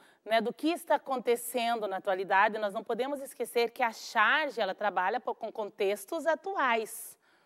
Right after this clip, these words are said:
né? Então, na leitura de mundo, eu tenho que ter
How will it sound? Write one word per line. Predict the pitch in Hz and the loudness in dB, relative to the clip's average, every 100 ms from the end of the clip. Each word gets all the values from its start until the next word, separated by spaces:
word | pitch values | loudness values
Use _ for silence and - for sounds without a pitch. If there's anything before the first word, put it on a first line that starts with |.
| _ _ _ _ | _ _ _ _
né? | 160 156 165 220 349 427 - _ - | -8 -2 2 2 2 -2 -20 _ -8
Então, | 220 - 247 269 320 - | -4 4 6 6 2 -6
na | 233 247 | 2 4
leitura | 247 254 - 330 349 285 | 6 2 0 0 4 4
de | 254 | 4
mundo, | 226 220 214 208 254 339 - - - | 2 -2 -2 4 6 6 2 -14 -2
eu | 202 | -2
tenho | 196 226 254 320 | 0 0 2 0
que | 302 233 | -4 -2
ter | 220 214 233 | 2 2 2